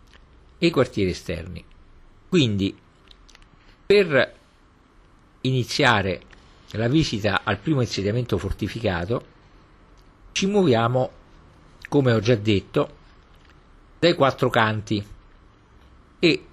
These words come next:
ci addentriamo quindi nella parte più antica della città, dove i Fenici, giunti nel settecento avanti Cristo,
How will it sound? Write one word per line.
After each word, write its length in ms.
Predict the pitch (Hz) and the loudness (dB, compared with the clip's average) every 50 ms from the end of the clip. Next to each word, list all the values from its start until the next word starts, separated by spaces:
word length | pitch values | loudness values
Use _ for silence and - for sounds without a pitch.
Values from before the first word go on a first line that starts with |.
| - - - | -20 -20 -16
ci 160 | - - - | -4 0 0
addentriamo 760 | 156 151 139 165 170 170 - - 131 110 101 90 90 98 110 117 | 0 2 2 0 0 0 0 0 0 2 2 0 -2 -4 -6 -6
quindi 580 | - 180 156 139 147 147 147 143 156 156 - - - - - | -2 0 0 0 0 0 -2 -2 -2 -4 -4 -8 -14 -16 -8
nella 220 | 123 120 131 143 | -4 -2 -2 0
parte 340 | 139 - 117 113 - - 123 | 2 2 2 0 0 -2 0
più 100 | 113 120 | 2 2
antica 320 | 120 113 - 117 104 110 107 | 0 0 -2 -4 -2 -2 0
della 180 | 104 98 98 | 0 0 -2
città, 440 | 95 - 87 - - - 92 80 - - - - - - - - - - - _ _ _ - | -4 -4 -8 -8 -8 -8 -8 -8 -10 -14 -18 -20 -20 -20 -20 -20 -20 -20 -20 _ _ _ -2
dove 280 | 151 170 160 127 120 110 | 2 4 4 6 6 4
i 180 | - - 147 | 2 0 -4
Fenici, 640 | - - 127 107 98 92 87 85 - - 117 120 - - _ _ _ _ _ _ _ _ _ _ _ _ _ _ _ _ _ _ _ _ _ | -2 -2 -2 -2 -2 -2 -4 -4 -4 -4 -6 -6 -8 -12 _ _ _ _ _ _ _ _ _ _ _ _ _ _ _ _ _ _ _ _ _
giunti 580 | - 170 185 175 151 - - 127 113 104 - - - | 0 2 2 0 0 -2 0 0 0 0 -2 -8 -6
nel 300 | 113 123 123 113 113 - - - - _ _ | -2 -2 -2 -2 -4 -8 -14 -20 -20 _ _
settecento 720 | - - - 139 127 - - 135 127 - 156 147 147 147 131 | -12 -6 -4 -4 -4 -2 -2 -2 0 0 0 -2 0 0 0
avanti 300 | 110 104 104 101 - - | 0 0 0 -4 -8 -10
Cristo, 500 | - 90 90 82 - - - - - | -10 -8 -8 -8 -8 -8 -8 -8 -8